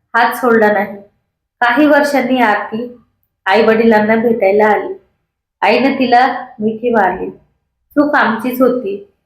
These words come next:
ती म्हणाली. "समाज बदलायला वेळ लागतो, पण प्रेम खोटं नसतं."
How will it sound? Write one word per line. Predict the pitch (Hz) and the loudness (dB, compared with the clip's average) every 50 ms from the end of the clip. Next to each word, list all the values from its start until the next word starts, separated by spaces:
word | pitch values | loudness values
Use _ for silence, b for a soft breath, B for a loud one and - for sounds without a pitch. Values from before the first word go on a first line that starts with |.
| _ _ _ _ _ _ _ | _ _ _ _ _ _ _
ती | - 254 254 | -2 0 2
म्हणाली. | 254 254 214 202 185 180 180 185 - - - _ _ _ _ _ _ _ _ _ _ - | 2 2 2 2 0 0 -4 -6 -10 -12 -20 _ _ _ _ _ _ _ _ _ _ -6
"समाज | - 240 226 226 254 262 262 254 | -2 0 2 4 4 2 2 0
बदलायला | 226 247 226 202 214 214 208 208 208 208 208 226 208 - - - - | 0 0 0 2 2 2 4 4 2 2 0 0 -2 -6 -10 -12 -6
वेळ | 196 202 214 226 226 | -2 2 4 4 6
लागतो, | 226 214 220 - - - 180 180 - - - _ _ _ _ _ _ _ _ _ _ _ - | 4 4 2 -2 -6 -8 -8 -8 -8 -12 -18 _ _ _ _ _ _ _ _ _ _ _ 0
पण | 285 285 277 | 2 2 2
प्रेम | 277 262 269 277 269 269 269 277 262 - - - | 2 0 0 2 2 2 2 0 -2 -4 -6 -4
खोटं | - 220 220 233 226 208 | -2 0 2 2 2 2
नसतं." | 202 208 202 - - - 175 185 | 0 0 -2 -6 -8 -8 -8 -8